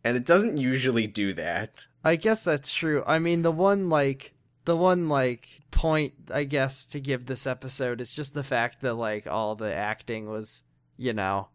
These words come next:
Speaker 2: it was there. Like, they, they sure did seem very sad. There
Speaker 1: Yeah,
Speaker 2: were a lot
Speaker 1: I
Speaker 2: of
Speaker 1: mean
Speaker 2: very convincing tears and,
Speaker 1: <laughs>
Speaker 2: you know, like, <laughs>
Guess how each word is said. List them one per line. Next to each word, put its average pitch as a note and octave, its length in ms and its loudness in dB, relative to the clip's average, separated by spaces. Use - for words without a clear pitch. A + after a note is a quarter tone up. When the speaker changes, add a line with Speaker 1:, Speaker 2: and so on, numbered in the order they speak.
Speaker 2:
it D#3 100 -2
was D3 240 0
there. B2+ 500 2
Like, B2 220 -4
they, D3 140 2
they C#3 300 0
sure E3 260 2
did D#3+ 260 2
seem F3+ 320 4
very F3 360 6
sad. E3 580 6
There B2 180 8
Speaker 1:
Yeah, B2+ 220 12
Speaker 2:
were - 40 10
a - 40 8
lot D#3+ 160 10
Speaker 1:
I - 20 8
Speaker 2:
of - 60 10
Speaker 1:
mean C3+ 140 10
Speaker 2:
very F3 260 6
convincing G3 640 4
tears G3+ 600 4
and, D#3+ 180 4
Speaker 1:
<laughs> - 220 0
Speaker 2:
you G#3 80 4
know, F3 340 8
like, E3+ 320 4
<laughs> - 160 -6